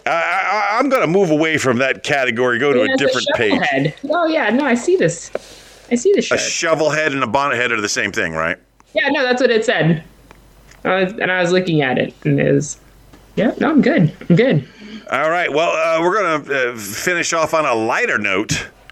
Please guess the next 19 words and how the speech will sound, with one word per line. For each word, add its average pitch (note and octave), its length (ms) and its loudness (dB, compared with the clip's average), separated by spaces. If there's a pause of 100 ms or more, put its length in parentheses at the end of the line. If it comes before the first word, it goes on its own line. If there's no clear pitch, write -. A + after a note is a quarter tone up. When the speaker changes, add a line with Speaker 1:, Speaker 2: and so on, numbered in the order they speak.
(880)
Speaker 1:
W A#3+ 600 0
T A#3 400 -2
F G#2 640 -4 (1700)
is F3 280 -2
the D3 280 -4
acronym F#2+ 920 -2 (380)
for C3+ 240 0
the B2 180 0
World D#3+ 520 2
Taekwondo E3 680 0
Federation. C#2 540 0 (1300)
Speaker 2:
<laughs> - 0 -
Speaker 1:
That's A#3+ 1080 0
right. B3 300 0 (100)
Every D#3 200 0
time F3+ 340 -2
you've D#3 220 0
read E3+ 240 0
that D3 520 0